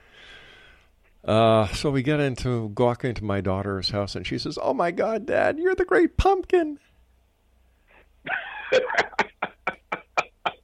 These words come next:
So I just looked at my wife, and she said, "Oh, I,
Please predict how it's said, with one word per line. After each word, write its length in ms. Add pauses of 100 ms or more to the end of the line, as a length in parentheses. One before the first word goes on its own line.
(400)
So 140
I 60
just 220
looked 200
at 100
my 160
wife, 320
and 100
she 120
said, 180
"Oh, 220
I, 200